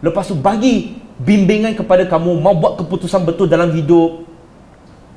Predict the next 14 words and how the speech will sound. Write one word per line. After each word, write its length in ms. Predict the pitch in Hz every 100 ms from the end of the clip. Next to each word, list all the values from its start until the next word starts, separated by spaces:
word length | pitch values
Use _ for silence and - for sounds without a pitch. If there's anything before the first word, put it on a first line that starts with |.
| -
Kita 240 | - 190
cakap 320 | 190 180 -
buat 160 | 147 202
keputusan 400 | 170 - - 185
betul 160 | 165 175
dalam 160 | 151
hidup, 320 | 143 120 120 120 -
tak 160 | - -
semestinya 480 | 151 151 - 175
pergi 240 | 151 135 139
syirik. 360 | 139 185 190 139 - - -
Yang 240 | 156 151
kita 100 | 170 196
maksudkan 640 | 170 160 185 127 117 127